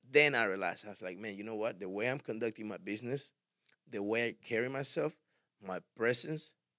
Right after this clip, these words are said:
my conversation, like, I'm in the wrong place. Like, people's not gonna wanna pay me. Like, I'm not asking you to pay me this. People is giving it to me."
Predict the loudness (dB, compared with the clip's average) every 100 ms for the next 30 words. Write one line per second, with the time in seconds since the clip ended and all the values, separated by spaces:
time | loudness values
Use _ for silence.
0 | _ -2 0 0 -2 -4 -2 2 2 2
1 | 0 -4 -8 _ _ _ _ _ _ _
2 | _ _ _ _ -20 -20 -10 -4 -4 -6
3 | -4 -4 -2 0 2 2 -2 -6 -2 0
4 | 2 0 0 0 0 0 0 0 -2 -2
5 | -2 0 -2 0 2 4 6 8 8 8
6 | 6 -2 _ 6 8 8 4 2 0 0
7 | 2 2 2 2 0 -8 _ _ _ _
8 | 6 6 2 0 -2 0 0 0 0 0
9 | 0